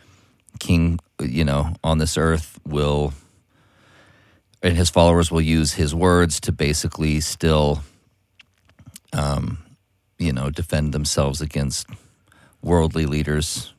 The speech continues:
you know, persecuting them. And then in the end, when it's all said and done, um, you know, the earthly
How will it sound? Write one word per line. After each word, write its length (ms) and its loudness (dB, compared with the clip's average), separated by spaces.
you 100 -8
know, 140 -4
persecuting 720 -2
them. 280 -2
And 200 0
then 120 2
in 120 0
the 160 2
end, 180 0
when 100 0
it's 140 -4
all 160 2
said 240 0
and 160 -4
done, 360 0
um, 560 -6
you 120 -2
know, 200 -4
the 220 -6
earthly 640 -2